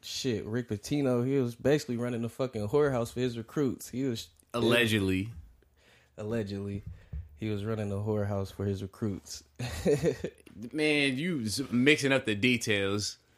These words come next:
Speaker 2: a little bit, but I, it's crazy that he got fired. He got a lot of tenure in the motherfucking N C A A. Ain't coaching
Speaker 1: Nah,
Speaker 2: it.
Speaker 1: I wonder how long that dirty shit been going on over there.
Speaker 2: It was, that's a whole nother thing in itself. You know what I mean? Like,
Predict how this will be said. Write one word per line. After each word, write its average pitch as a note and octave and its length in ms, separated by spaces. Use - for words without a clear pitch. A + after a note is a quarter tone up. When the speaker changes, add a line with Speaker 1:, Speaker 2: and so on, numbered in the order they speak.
Speaker 2:
a - 80
little A2+ 340
bit, F#2+ 340
but G2 280
I, G2 260
it's C#3+ 200
crazy C3 400
that G#2+ 160
he C#3+ 160
got G#2 260
fired. G2 340
He D3 80
got F2+ 280
a F2 40
lot G#2 260
of G#2 80
tenure A#2 380
in F#2+ 60
the F#2+ 60
motherfucking F#2+ 680
N A#2 120
C G#2 220
A G2+ 60
A. F#2+ 340
Ain't B2 300
coaching A2+ 320
Speaker 1:
Nah, G#2+ 120
Speaker 2:
it. - 20
Speaker 1:
I - 20
wonder A#2+ 280
how B2 120
long B2 240
that A#2 180
dirty B2 280
shit A2 200
been A2 160
going A2+ 320
on A#2 280
over G2+ 200
there. G2 340
Speaker 2:
It B2 100
was, A#2+ 200
that's B2+ 240
a A2+ 80
whole B2 420
nother B2+ 300
thing C3+ 280
in B2+ 100
itself. B2+ 420
You A#2 100
know B2 120
what A#2+ 100
I A#2+ 60
mean? C3 320
Like, G#2+ 400